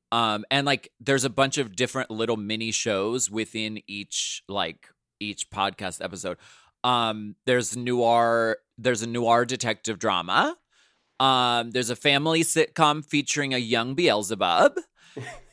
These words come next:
Speaker 1: And there's a murder mystery. So it's, like, everything you want from that, like,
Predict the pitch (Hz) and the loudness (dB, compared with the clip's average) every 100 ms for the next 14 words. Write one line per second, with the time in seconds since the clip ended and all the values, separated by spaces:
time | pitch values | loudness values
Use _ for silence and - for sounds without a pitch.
0 | _ - 156 151 151 147 151 151 151 156 | _ 0 4 6 4 4 4 4 4 4
1 | 131 113 98 - - 92 71 76 87 - | 4 2 -2 -4 -4 -6 -6 -8 -6 0
2 | 147 139 143 131 - 151 151 151 151 139 | 2 2 0 -2 2 2 2 2 -2 0
3 | 131 117 110 107 - 113 104 95 87 98 | -2 0 0 0 -6 -6 -2 0 0 -6